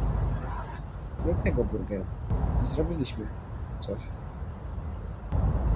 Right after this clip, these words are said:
A Happy Meala trzeba tutaj dać. Tam stoi Happy Meal, dobra.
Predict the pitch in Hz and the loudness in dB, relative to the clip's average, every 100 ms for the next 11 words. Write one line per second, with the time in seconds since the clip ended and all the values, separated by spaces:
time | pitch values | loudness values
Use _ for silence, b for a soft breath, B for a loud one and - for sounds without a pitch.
0 | - - - - - - - - - - | 6 4 2 2 4 4 4 4 4 2
1 | - - - - 143 160 160 170 143 - | 4 4 4 4 2 4 6 6 6 4
2 | 131 123 123 - 127 120 117 - - - | 2 2 0 0 2 2 0 -2 -6 -4
3 | - - - - - - - - - - | 0 2 2 2 2 2 2 2 4 4
4 | - - - - - - - - - - | 4 2 2 4 4 4 4 4 6 6
5 | - - - - - - - - - - | 4 2 4 4 4 2 2 2 2 2
6 | - 147 - 120 120 120 123 120 117 127 | 2 2 2 2 0 -2 -2 -2 0 0
7 | 113 | 0